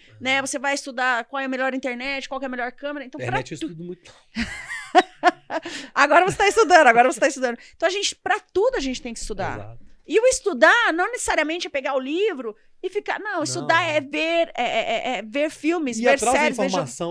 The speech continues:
Speaker 2: jogos.
Speaker 1: né?
Speaker 2: Atrás da informação.
Speaker 1: Ah.
Speaker 2: Hoje em dia, com a internet aí, com, com acesso, né? A gente tem, a nossa vida é tão doida porque a gente tem acesso a muita coisa que a gente não tinha. Então, assim, quando eu digo estudar,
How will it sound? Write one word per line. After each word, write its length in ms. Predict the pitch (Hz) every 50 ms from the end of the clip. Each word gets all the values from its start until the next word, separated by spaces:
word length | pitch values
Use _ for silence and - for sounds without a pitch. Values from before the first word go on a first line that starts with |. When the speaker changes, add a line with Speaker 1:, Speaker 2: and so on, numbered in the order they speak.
| 180
Speaker 2:
jogos. 100 | 175 175
Speaker 1:
né? 20 | 214 226
Speaker 2:
Atrás 460 | 220 - - 240 240 262 311 320 247
da 60 | 226
informação. 520 | 208 - - 196 185 190 - - 107 104 -
Speaker 1:
Ah. 240 | - - - - 277
Speaker 2:
Hoje 160 | 294 320 339
em 60 | 320
dia, 200 | 240 247 339 349
com 80 | 349 339
a 60 | 302
internet 600 | 302 294 285 262 254 247 254 269 277 262 - -
aí, 140 | 247 262 262
com, 280 | - - 254 233 208 - - - - - - -
com 180 | - 254 269 269
acesso, 600 | 277 - - - - 294 277 294 294 285 - 269
né? 80 | 247 247
A 40 |
gente 240 | 262 247 311 302 - -
tem, 180 | 294 285 269
a 100 | 226 262
nossa 220 | 269 294 294 320 269
vida 140 | 302 269
é 40 | 269
tão 240 | 269 - 320 359 320
doida 340 | 226 247 262 302 339 294 240
porque 100 | - -
a 40 | 247
gente 180 | 247 285 277 -
tem 100 | 302 311
acesso 240 | - - 285 -
a 40 | 320
muita 240 | 285 339 440 - 622
coisa 360 | - - 277 247 233 220 208 -
que 60 | 233
a 40 | 220
gente 240 | 233 233 208 -
não 120 | 226 226 220
tinha. 400 | - - - 214 190 185 196 - _ - - _ _ _
Então, 200 | 247 254 - 285
assim, 220 | 302 311 311 262 240
quando 180 | - 294 285
eu 60 | 330
digo 200 | 311 285 330 -
estudar, 600 | 330 311 - - 254 202 226 226 247 262 240 -